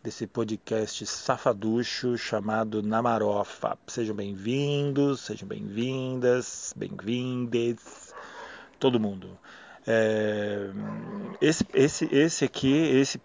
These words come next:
essa ponta, ela é um pouco diferente das outras, porque geralmente a gente vai numa linha mais artística, mais tal, mais descolada. Mas dessa a gente quer fazer agradecimentos. Na Marofa quer fazer agradecimentos aí,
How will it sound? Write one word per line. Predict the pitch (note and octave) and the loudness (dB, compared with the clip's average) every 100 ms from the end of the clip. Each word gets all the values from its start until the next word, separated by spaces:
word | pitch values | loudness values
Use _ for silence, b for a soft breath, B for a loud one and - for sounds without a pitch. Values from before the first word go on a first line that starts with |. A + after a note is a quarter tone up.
| - | -2
essa | B2 C3+ | 2 0
ponta, | - A#2 A#2+ C#3 - | 2 4 4 4 4
ela | D3 C#3 B2+ B2+ B2+ B2 A#2 | 6 6 6 6 6 6 4
é | A#2 | 4
um | A#2+ A2+ | 2 0
pouco | B2+ - | -2 -2
diferente | B2 - A2+ A2 B2 A#2+ | -4 2 2 4 0 0
das | G#2+ G2+ | 0 2
outras, | G#2 B2 C3+ C3 | 2 2 0 -4
porque | A2+ | 0
geralmente | A#2+ B2 A#2 A#2+ | 4 4 2 -2
a | A2+ | -2
gente | A2+ | -2
vai | G#2 G#2+ A#2 - B B B | 0 4 2 0 B B B
numa | A#2 A#2 | 2 4
linha | A2+ A#2 | 4 4
mais | A2+ G#2 | 2 0
artística, | G#2 - - E2+ E2 D2 B1+ - - - | -2 -4 0 4 6 6 2 -2 -6 -6
mais | - - - | -6 -10 -8
tal, | - C#3 C3+ - - | -2 0 2 -2 -4
mais | - C#3+ | -8 -10
descolada. | - - - C#2+ G2+ - - - - - B B B B | -10 -10 -6 0 2 2 0 -2 -4 -8 B B B B
Mas | B2 A#2+ G#2+ | 0 0 2
dessa | A2+ B2 C#3+ C#3 C#3+ | 4 6 6 4 2
a | |
gente | A#2+ A#2 - | 2 -4 -2
quer | C3+ | 0
fazer | C#3+ A#2+ A#2+ C3+ | 2 0 4 4
agradecimentos. | C3+ B2+ C3+ - B2 G2+ G2+ - | 4 2 0 -2 -2 -2 -4 -4
Na | A2 | -2
Marofa | A2 A2+ A#2+ - | 0 2 0 -2
quer | A#2 | -2
fazer | A#2 A#2 | 0 2
agradecimentos | A2 A2 A#2+ B2+ A2 A#2 A#2 A2+ | 0 -2 -4 -4 -2 -2 0 0
aí, | G#2 G#2 B2 | 2 0 -4